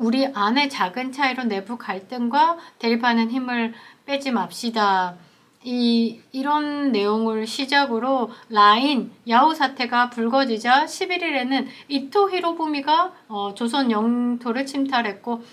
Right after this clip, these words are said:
이토 히로부미, 어, 손자가 사이버 영토 라인을 침탈했다. "대한민국 정보를 찾는다." 뭐 이러면서 "대한민국 정보는 멍."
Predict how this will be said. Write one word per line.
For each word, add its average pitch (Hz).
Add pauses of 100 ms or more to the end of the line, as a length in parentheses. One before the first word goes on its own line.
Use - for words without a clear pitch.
(140)
이토 294
히로부미, 269 (300)
어, 196
손자가 269 (200)
사이버 359
영토 233
라인을 269
침탈했다. 208
"대한민국 240
정보를 233
찾는다." 208
뭐 208
이러면서 208
"대한민국 226
정보는 208
멍." 262